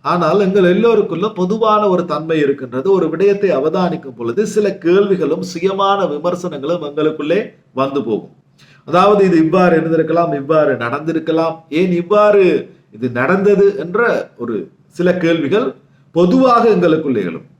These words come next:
அவ்வாறு எழுந்த சில கேள்விகளின் ஒரு தொகுப்பு தான் இந்த பதிவு நான் உங்களோடு பகிர்ந்து கொள்வது. அதாவது,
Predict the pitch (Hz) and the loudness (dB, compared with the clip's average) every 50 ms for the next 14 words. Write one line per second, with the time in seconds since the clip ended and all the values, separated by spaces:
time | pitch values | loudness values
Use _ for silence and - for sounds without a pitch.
0 | _ - 165 185 233 240 240 254 262 254 208 175 165 175 202 214 226 240 214 - | _ -6 -2 0 2 4 4 4 4 4 4 4 4 4 2 2 2 0 2 2
1 | 202 185 170 - - 156 156 160 160 170 160 175 180 180 160 143 131 113 - - | 2 0 0 -2 0 0 0 2 2 0 0 0 -2 -2 -2 -2 -4 -4 -4 -6
2 | 135 131 151 151 - 151 135 170 202 208 180 - - 120 123 135 139 131 - 113 | -6 -6 -6 -6 -6 -2 0 0 0 -2 -4 -6 -12 -14 -8 -6 -6 -6 -6 -6
3 | 113 123 139 160 196 185 185 - _ _ _ _ _ _ _ 123 139 139 139 131 | -6 -4 0 0 -2 -2 -2 -12 _ _ _ _ _ _ _ -6 -4 -4 -4 -2
4 | 127 131 127 120 135 - - 135 120 127 135 120 110 95 95 87 80 78 - - | 0 0 2 2 0 -2 -2 -4 -4 -4 -6 -8 -6 -6 -6 -6 -6 -8 -10 -12
5 | _ _ _ _ _ _ _ _ _ _ _ _ _ _ _ 110 113 139 143 127 | _ _ _ _ _ _ _ _ _ _ _ _ _ _ _ -6 -2 0 0 0
6 | 104 95 104 135 175 - | 0 0 -2 -2 -4 -6